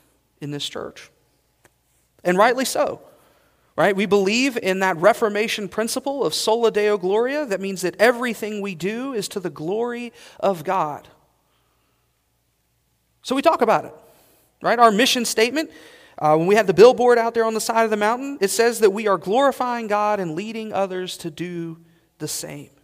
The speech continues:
And my prayer is that the glory of God, glorifying him, would be a part of our D N A. That it would be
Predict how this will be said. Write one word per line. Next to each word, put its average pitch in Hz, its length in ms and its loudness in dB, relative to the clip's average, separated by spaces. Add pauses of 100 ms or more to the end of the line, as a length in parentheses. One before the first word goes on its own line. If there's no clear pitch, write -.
(960)
And 185 120 -4
my 196 140 4
prayer 240 520 2
is 202 160 0
that 202 140 0
the 196 80 -6
glory 233 600 0
of 165 160 2
God, 208 360 2
glorifying 233 840 0
him, 226 200 -6
would 190 140 -2
be 196 120 -6
a 175 80 -2
part 226 360 -2
of 170 200 -2
our 185 260 -4
D 180 280 -6
N 175 80 -6
A. 170 300 -6 (840)
That 175 100 4
it 262 80 4
would 214 240 0
be 254 440 -4